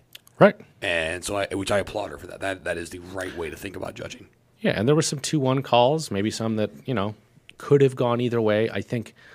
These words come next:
Speaker 1: a lot of times if it was something that was, you know, on the edge, I do think it was more on the end of the tie went to the lifter.
Speaker 2: I think so, especially if the, the lifter had a,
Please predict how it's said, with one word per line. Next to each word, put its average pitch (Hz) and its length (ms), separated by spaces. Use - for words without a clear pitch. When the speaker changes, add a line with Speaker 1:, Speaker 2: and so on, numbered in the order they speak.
Speaker 1:
a - 60
lot 98 180
of 120 100
times 117 340
if - 120
it - 80
was 101 120
something 110 340
that 104 180
was, 92 540
you 92 80
know, 87 220
on 117 200
the 120 160
edge, 151 420
I 104 100
do 107 160
think 113 400
it 107 160
was 101 420
more 104 320
on 104 80
the 101 140
end 98 160
of 87 120
the 90 80
tie 107 300
went 107 200
to - 60
the 90 120
lifter. 160 420
Speaker 2:
I 120 40
think 113 220
so, - 100
especially 104 480
if - 180
the, 82 360
the 90 140
lifter 87 540
had 92 180
a, 76 340